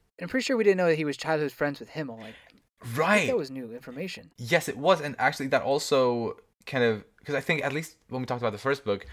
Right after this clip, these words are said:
Speaker 2: we assumed that there was maybe a ten-year gap or so between Himmel and Heiter, I think, when we talked. Uh, but it,
Speaker 1: Yeah.
Speaker 2: but it seems they're much closer in age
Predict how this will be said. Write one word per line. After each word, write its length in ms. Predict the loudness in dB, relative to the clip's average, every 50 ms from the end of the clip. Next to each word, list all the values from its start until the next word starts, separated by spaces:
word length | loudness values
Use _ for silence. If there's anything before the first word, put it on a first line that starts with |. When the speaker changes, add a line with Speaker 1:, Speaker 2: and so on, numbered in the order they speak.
| -18 -8
Speaker 2:
we 140 | -6 -4 -4
assumed 520 | -4 -4 -4 -4 -2 -2 -2 0 -2 4 6
that 240 | 6 6 6 4
there 100 | 0 0
was 220 | 2 2 -2 -2 0
maybe 260 | -2 -2 -2 -2 -4
a 40 | -6
ten-year 540 | -6 -6 -6 -4 -4 -4 -2 -2 -4 -4 -2
gap 280 | 0 0 0 0 0
or 80 | -4 -6
so 160 | -4 -4 -4
between 580 | -6 -6 -14 -10 -8 -8 -6 -6 -6 -8 -10 -12 -16 -20 _ _
Himmel 300 | -4 -4 -4 -4 -4 -8
and 80 | -4 -2
Heiter, 380 | -2 -2 -2 -4 -6 -6 -8 -12 _ _ _ _ _ _ _ _
I 60 | -12 -10
think, 240 | -10 -10 -12 -10
when 100 | -10 -10
we 60 | -10 -8
talked. 360 | -6 -6 -8 -8 -10 -20 -20 _ _ _ _ _ _ _ _ _ -8
Uh, 240 | -4 -4 -4 -4 0
but 160 | 2 4 6
it, 20 |
Speaker 1:
Yeah. 200 | 6 6 4 2 2
Speaker 2:
but 80 | 0 0
it 80 | 2
seems 220 | 0 -4 -4 0 2
they're 120 | 2 2
much 200 | 2 0 -2 -2
closer 340 | -2 -2 -2 0 0 -4 -4
in 80 | -4
age 400 | -4 -6 -6 -8 -12 -14 -18 -20